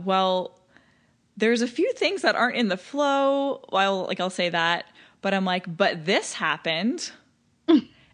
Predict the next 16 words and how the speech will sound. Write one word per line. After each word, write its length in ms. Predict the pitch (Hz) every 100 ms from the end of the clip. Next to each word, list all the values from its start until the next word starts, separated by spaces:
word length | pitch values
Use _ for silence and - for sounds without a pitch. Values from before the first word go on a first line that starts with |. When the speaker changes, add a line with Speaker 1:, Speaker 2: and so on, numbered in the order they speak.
| -
Speaker 1:
And 140 | 247
that's, 220 | 247 269 254
Speaker 2:
That's 80 | 220
Speaker 1:
like, 140 | 196
the 60 | 208
Speaker 2:
awesome. 80 | 202
Speaker 1:
positive, 480 | 214 214 180 147 180
you 80 |
know? 220 | 175 185 226 - - _
But 140 | 220 208
that's 240 | 233 196
Speaker 2:
Mm-hmm. 80 | 208
Speaker 1:
just 160 | 262
my 140 | 247 214
normal 300 | 202 190 175
response. 840 | 170 - 269 392 - - - -